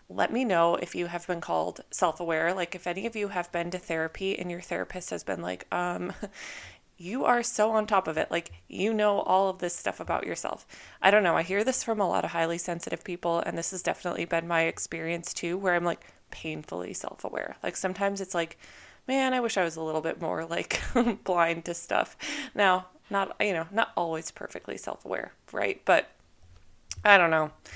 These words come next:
I can pick up on the stuff. And so it gives me endless opportunities for inspiration and things to talk about because we are all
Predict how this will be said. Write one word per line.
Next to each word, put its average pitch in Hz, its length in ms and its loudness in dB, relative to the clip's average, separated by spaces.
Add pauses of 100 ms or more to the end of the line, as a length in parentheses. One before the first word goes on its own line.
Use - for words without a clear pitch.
(220)
I 233 120 0
can 196 140 -2
pick 190 200 -2
up 170 180 4
on 165 200 2
the 160 60 -4
stuff. 165 440 2
And 180 160 -2
so 165 380 2 (880)
it 240 480 2
gives 214 320 0
me 208 160 2
endless 175 420 0
opportunities 165 800 -2
for 160 380 -2
inspiration 156 720 -4
and - 180 -8
things 233 240 -2
to 240 100 -6
talk 247 260 0
about 180 260 2
because 180 500 -2 (400)
we 208 140 -4
are - 240 0
all 180 400 2